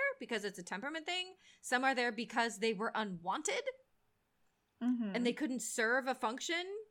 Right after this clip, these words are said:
Speaker 1: you know, or, like, couldn't
Speaker 2: Some are there because they were trying to express their sexual agency and everyone got scared and said, "Send her to the convent."
Speaker 1: Yes.
Speaker 2: Yeah.
Speaker 1: Yeah.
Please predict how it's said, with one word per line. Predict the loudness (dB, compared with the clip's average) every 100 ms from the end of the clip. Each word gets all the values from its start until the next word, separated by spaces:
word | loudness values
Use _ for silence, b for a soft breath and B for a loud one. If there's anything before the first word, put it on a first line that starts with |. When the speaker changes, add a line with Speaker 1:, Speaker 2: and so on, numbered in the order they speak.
| _ -6
Speaker 1:
you | 0
know, | 2 2 0 -2
or, | 0
like, | 2 2 0 _ _ _ _ _ _ -4
couldn't | 0 0 -2 -6 -10 0
Speaker 2:
Some | 6 8
are | 10
there | 10 10
because | 8 8 8
they | 8
were | 6
trying | 6 6 6 4
to | 6 6 6
express | 2 4 4 4
their | 2
sexual | 4 4 4
agency | 4 4 2 2 2 2
and | 2
everyone | 2 2 4
got | 4 4
scared | 6 8 10 8
and | 6
said, | 4 6
"Send | 4 4
her | 2
to | 4
the | 2
convent." | 4 6 8 8 10 10
Speaker 1:
Yes. | 10 8 4 -6 4
Speaker 2:
Yeah. | 8 10
Speaker 1:
Yeah. | 10